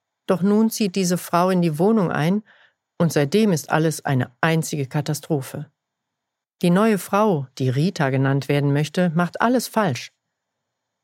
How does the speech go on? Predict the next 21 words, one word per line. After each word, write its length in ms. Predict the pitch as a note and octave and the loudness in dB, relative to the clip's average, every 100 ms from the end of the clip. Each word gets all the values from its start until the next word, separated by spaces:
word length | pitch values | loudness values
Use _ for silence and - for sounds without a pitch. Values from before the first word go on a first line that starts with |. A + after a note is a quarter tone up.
| _ - | _ -2
Lara 320 | E3 D#3 D#3 | 0 2 0
schimpft 420 | - G#3+ G#3+ - | 0 0 0 -2
mit 200 | F#3 F3+ | -2 -2
ihr, 240 | E3 D#3 | 0 0
meckert 520 | C#3+ F3 A3+ - E3+ E3 | 0 0 0 0 -2 0
mit 180 | D#3 - | -4 -2
ihr, 360 | E3 D#3 D3+ D#3 | -2 0 0 0
nörgelt 500 | G3 C4 A#3 F3 E3+ | 2 4 2 0 0
mit 220 | D#3+ - | -4 -2
ihr, 340 | F3 E3+ F3 - _ _ _ _ _ | 0 0 0 -4 _ _ _ _ _
manchmal 440 | F#3 G3 G#3 F#3 | 0 0 0 2
weint 200 | E3 C#3+ | 2 0
sie 120 | B2 C3 | -4 -4
ein 160 | A#2+ | -2
bisschen. 400 | A#2 - B2+ A#2+ - _ _ _ _ _ _ _ _ _ | -4 -6 -8 -8 -12 _ _ _ _ _ _ _ _ _
Vor 200 | - - | -2 2
allem 240 | G3 A3 | 2 2
aber 300 | F#3+ F#3 F3 | 2 0 0
ist 220 | E3 - | -4 -8
sie 160 | - D#3 | -6 -4
sauer. 440 | C#3 B2 A#2 - | -2 -2 -4 -10